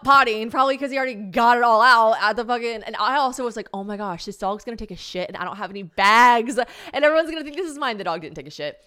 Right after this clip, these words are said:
He, like, tinkled a little bit and then I brought the dog back inside and I was like, "Here you go." He went a little bit.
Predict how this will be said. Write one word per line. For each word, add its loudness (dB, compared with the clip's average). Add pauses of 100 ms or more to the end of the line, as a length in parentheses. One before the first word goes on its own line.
He, -12
like, -4
tinkled -10
a -8
little -12
bit -8
and -14
then -8
I -6
brought -6
the -14
dog -6
back -12
inside -8 (240)
and -8
I -4
was -8
like, -8
"Here -8
you -8
go." -2
He -8
went -6
a -8
little -4
bit. -6